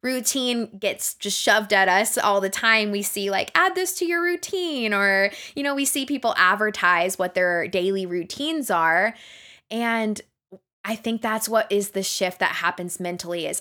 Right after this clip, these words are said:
I want sacredness. I want to feel like I'm living life.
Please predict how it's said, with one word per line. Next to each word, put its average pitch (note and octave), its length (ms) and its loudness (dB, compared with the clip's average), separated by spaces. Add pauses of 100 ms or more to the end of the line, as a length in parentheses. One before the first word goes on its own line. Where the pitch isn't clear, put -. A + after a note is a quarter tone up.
I G#3 160 -2
want C4+ 320 -2
sacredness. E3+ 1040 -4
I G#3 180 4
want A#3 260 0
to G#3 100 -8
feel G3 360 0
like F3+ 180 0
I'm E3+ 240 -2
living D#3+ 400 -8
life. D3+ 580 -6